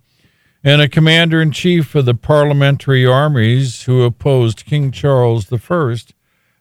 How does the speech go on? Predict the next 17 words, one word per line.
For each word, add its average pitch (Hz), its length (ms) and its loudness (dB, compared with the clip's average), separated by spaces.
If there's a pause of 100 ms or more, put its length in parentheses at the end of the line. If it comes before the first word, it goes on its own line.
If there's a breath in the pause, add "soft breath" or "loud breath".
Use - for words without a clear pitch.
during 139 460 2
the 120 220 -2
English 139 880 0
Civil 123 440 0
War. 110 360 2
You 110 160 0
know, 120 160 2
we 139 240 2
had 139 240 2
a 123 100 0
civil 131 400 -2
war 120 280 2
here 127 200 2
in 117 80 0
the 113 80 0
United 117 380 -2
States, 151 640 -6